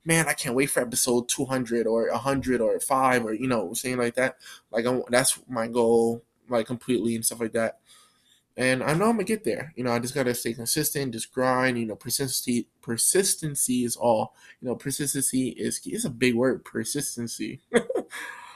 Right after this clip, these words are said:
But, yeah, this episode's gonna be kinda short. You know, I just wanted to, you know, let everyone know, like, "Oh, like, upcoming, like, every Friday, this is, like, the vibe. This is what we're gonna be doing. This is how we're gonna be rocking. I miss you guys a lot."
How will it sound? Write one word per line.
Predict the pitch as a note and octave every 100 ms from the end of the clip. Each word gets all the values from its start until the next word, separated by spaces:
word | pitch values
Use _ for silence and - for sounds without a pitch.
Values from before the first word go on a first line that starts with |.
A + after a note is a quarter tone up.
| - -
But, | A#2 B2 A#2 E3
yeah, | F3+ B2
this | - D#3+ -
episode's | F3+ E3+ E3+ C#3+
gonna | C#3
be | B2
kinda | A2+ C3+ A2
short. | - B2 B2+ - -
You |
know, | C3
I | A#2+
just | B2 -
wanted | B2+ A#2+
to, | A2+
you | A2+ A#2+
know, | A2+
let | A#2
everyone | - A#2+ A#2 A#2
know, | A#2 A#2+
like, | A2+ A2 -
"Oh, | B2 B2+
like, | A#2 E2 C#2+ _ _ -
upcoming, | B2 B2 - B2 B2 A#2 A#2 -
like, | G2+ G#2 A#2
every | A#2+
Friday, | - A#2 A2+ A2
this | A2 A#2+
is, | B2+ A#2
like, | A2 A2 _ -
the |
vibe. | A#2 B2 D3 C3
This | A2+
is | -
what | A#2
we're | A#2
gonna | A#2
be | A#2
doing. | A2 C#3+ D3+ D3 - - - -
This | B2
is | -
how | B2
we're | A#2+
gonna | A2 A2
be | A2
rocking. | A#2+ B2+ B2+ B2+ B2
I | A2+
miss | B2 B2+ A#2+
you |
guys | A#2 A2+
a | -
lot." | A#2 C3+ C3+